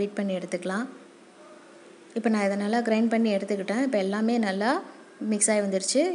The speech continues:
இதை வந்து நம்ம filter பண்ணி ஒரு பாத்திரத்துல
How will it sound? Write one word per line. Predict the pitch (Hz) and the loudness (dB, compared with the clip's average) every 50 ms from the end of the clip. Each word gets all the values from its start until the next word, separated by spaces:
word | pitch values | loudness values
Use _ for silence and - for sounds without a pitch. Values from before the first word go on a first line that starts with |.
| - - 220 220 | -4 -4 -2 0
இதை | 208 208 202 196 | 2 2 2 2
வந்து | 208 269 330 311 | 2 2 2 2
நம்ம | 233 214 269 277 | 2 2 0 2
filter | 277 247 233 220 208 202 | 0 0 0 0 2 0
பண்ணி | 196 190 226 285 349 349 269 208 | 2 2 2 2 2 2 2 0
ஒரு | 196 233 320 - - - - - - - - - - - 220 | 2 2 0 -2 -4 -10 -16 -20 -20 -20 -20 -20 -12 -6 -2
பாத்திரத்துல | 220 208 208 220 202 - - 233 | -2 0 0 -2 -2 0 0 2